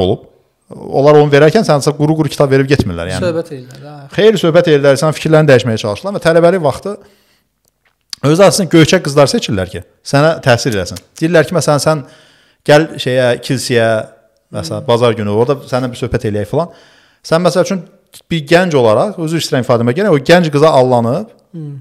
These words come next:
Speaker 2: gedirsən.
Speaker 1: bir o xaş-xaşlar o vaxt istifadə edirdi, o Hasan Sabbah, o üsullardan.
Speaker 2: Bəli, bəli, bəli.
Speaker 1: <laughs> Və o illüziya allanıb gedirsən ora və orada səni tora salırlar. Orada da sənə biraz pul zarla təklif edirlər. Bəzi deyirlər ki, sən, məsəl üçün, sən təhsil haqqını ödəyə bilmirsən, biz sənə kömək eləyə bilərik,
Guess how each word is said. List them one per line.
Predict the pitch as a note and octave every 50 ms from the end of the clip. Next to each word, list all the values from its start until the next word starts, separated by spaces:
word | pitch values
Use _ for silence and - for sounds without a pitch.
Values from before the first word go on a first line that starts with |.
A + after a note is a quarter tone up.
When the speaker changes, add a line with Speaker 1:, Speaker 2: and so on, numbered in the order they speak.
| - - _
Speaker 2:
gedirsən. | D#3+ D3+ - C3 C#3+
Speaker 1:
bir | D3 D3 -
o | D3 D3 D3 C#3 C3+ - C3+ -
xaş-xaşlar | - D3 B2+ - - D3 C3 - E3 D#3+ C#3+
o | C3
vaxt | B2 - - B2+
istifadə | - - - B2 A#2 B2
edirdi, | A#2+ A#2 A2+ A2 A2+
o | A2
Hasan | G#2 - - B2
Sabbah, | A#2 - A2 A2 A#2 G#2 - - _
o | - A#2+
üsullardan. | A2 - - A#2 G#2+ G#2+ - D#3+ D#3 D3+
Speaker 2:
Bəli, | C#3+
bəli, | D3 C#3+ C#3 C#3 C#3
bəli. | - - - F#3 - - - -
Speaker 1:
<laughs> | - - _ - D3
Və | F3 - - - - - - A3+
o | F#3+ G3+
illüziya | G3+ F3+ F#3 G#3 A3 F#3+ F3+ D#3+ D#3
allanıb | D3+ D3 D3 E3 G#3 G#3+ F3
gedirsən | F3+ F3 G3 G3+ - E3 C#3
ora | D#3 A3
və | A#3+ G#3+ G3+
orada | G#3+ D3 E3+
səni | F#3 -
tora | - D#3+ D#3+ B2
salırlar. | - G#2+ F#2 F2+ F2 F2 F2+ - _ _ _ _ _
Orada | D3+ C#3+ D3+ F3 F3 E3 G3 G3+
da | C#3+
sənə | F3 F3 E3
biraz | E3+ E3+
pul | E3+ - F#3+ F#3 D#3
zarla | E3 E3 D#3+ D3
təklif | C3 D3+ C3+ - - B2+ -
edirlər. | C3 B2 A#2+ B2 A#2+ A#2+
Bəzi | A#2+ C#3 C#3 C3 C3 B2 - - - - _ -
deyirlər | - D#3 D3+ C#3
ki, | -
sən, | - C#3+ C3+
məsəl | C3+ B2+ - - A#2+
üçün, | - - C3 B2+
sən | A#2+ B2 A#2+ B2 B2+
təhsil | - C#3 C3 B2+ - D3
haqqını | B2+ - D#3 C#3+
ödəyə | C#3 C3+ B2
bilmirsən, | B2+ B2+ A2+ G2+ C3 D3 C3
biz | -
sənə | C#3 C3 -
kömək | B2+ B2 B2 A#2
eləyə | A2+
bilərik, | G#2+ G#2+ G#2 G2+ G#2 G2 -